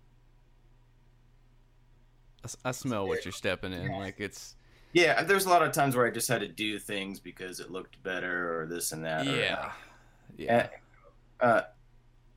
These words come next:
Speaker 2: and ultimately, I just wanted to find a way where I was doing what I was meant to be doing. And it just happened. I didn't have to look for it.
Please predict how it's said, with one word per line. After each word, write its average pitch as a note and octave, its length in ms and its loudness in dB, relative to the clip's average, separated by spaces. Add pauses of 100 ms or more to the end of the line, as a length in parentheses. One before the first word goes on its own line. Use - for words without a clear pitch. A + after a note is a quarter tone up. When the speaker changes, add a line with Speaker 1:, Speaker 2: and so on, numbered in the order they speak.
(120)
Speaker 2:
and A2+ 440 0 (1160)
ultimately, B2+ 440 4
I G2+ 80 6
just A2 180 -2
wanted G#2 160 2
to F2+ 80 -4
find G2 680 2
a F#2+ 80 -4
way F#2 260 0
where E2+ 220 -2
I E2 60 2
was D#2+ 140 -8
doing E2 320 -8
what D#2 140 -4
I C#2+ 100 0
was D2 180 -10
meant C2+ 200 -10
to - 80 -18
be D2 80 -12
doing. G#2+ 340 2
And G#2+ 100 0
it G#2+ 60 0
just D3 180 2
happened. A2 360 -2
I F2+ 80 2
didn't G#2 160 -2
have F#2+ 140 0
to E2 100 -10
look F#2 200 -8
for D2+ 200 -10
it. - 60 -20